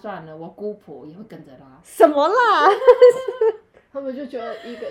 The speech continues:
Speaker 3: 他们都觉得，哦，跟他这样玩，他好像很开心或者什么的。
Speaker 2: 啊，有反应。
Speaker 3: 对，有反应。有的人会有反应啊，因为有的人会觉得，如果弄你，用一次你都是这样子，他就会觉得，哎，这人就这样子，没什么好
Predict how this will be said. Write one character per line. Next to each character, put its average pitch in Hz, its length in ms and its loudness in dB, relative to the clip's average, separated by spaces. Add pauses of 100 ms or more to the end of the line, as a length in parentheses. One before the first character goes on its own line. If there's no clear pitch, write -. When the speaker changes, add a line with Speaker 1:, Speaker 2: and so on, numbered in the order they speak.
Speaker 3:
他 254 140 -12
们 254 100 -12
都 240 160 -8
觉 233 140 -10
得， 233 100 -12
哦， 233 240 -14
跟 247 160 -12
他 247 100 -14
这 - 80 -14
样 226 200 -10
玩， 160 180 -16
他 214 160 -16
好 202 100 -16
像 220 160 -14 (300)
很 - 260 -20
开 208 240 -14
心 196 300 -18
或 285 140 -6
者 240 40 -8
什 190 80 -12
么 180 120 -14
的。 - 20 -16
Speaker 2:
啊， 180 80 -20
有 214 220 4
反 220 280 -6 (140)
应。 240 220 -4
Speaker 3:
对， 226 400 -6
有 233 120 -8
反 190 320 -16
应。 214 320 -14 (120)
有 196 120 -6
的 202 140 -6
人 202 140 -6
会 277 180 -8
有 220 180 -2
反 185 300 -6
应 208 100 -4
啊， 208 140 -10
因 233 140 -2
为 214 160 -4
有 180 120 -6
的 175 120 -8
人 170 160 -8
会 214 100 -8
觉 185 120 -10
得， 160 280 -10
如 214 140 -2
果 202 100 -4
弄 208 260 -6
你， - 220 -14 (540)
用 233 180 0
一 208 60 -6
次 233 240 -8
你 170 160 -10
都 202 160 -10
是 190 160 -14
这 185 100 -14
样 185 160 -10
子， 135 100 -20 (120)
他 202 160 -18
就 214 100 -8
会 196 100 -10
觉 190 120 -14
得， 180 200 -12 (220)
哎， 220 160 -16 (180)
这 226 80 -14
人 208 360 -14 (320)
就 196 100 -18
这 196 140 -16
样 180 160 -14
子， - 120 -18 (340)
没 175 140 -16
什 175 140 -18
么 180 80 -14
好 - 200 -20